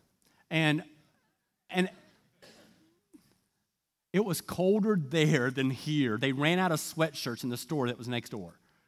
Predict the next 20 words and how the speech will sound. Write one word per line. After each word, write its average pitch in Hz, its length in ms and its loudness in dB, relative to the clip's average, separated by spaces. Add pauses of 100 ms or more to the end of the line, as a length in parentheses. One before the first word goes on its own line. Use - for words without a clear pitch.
(100)
all 131 140 2
right? 147 220 0 (200)
Tell 220 200 4
me 190 120 8
God 147 400 4
does 139 200 0
not 143 200 4
have 135 120 -2
a 127 80 -2
sense 135 320 0
of 110 80 -8
humor. 113 440 -4
<laughs> - 60 -20 (2000)
Really? 202 580 2 (1400)
Oh, 131 400 -4 (1400)
I 190 120 10
could 196 140 8
hear 233 280 4
him 175 180 6
laughing. 120 460 -4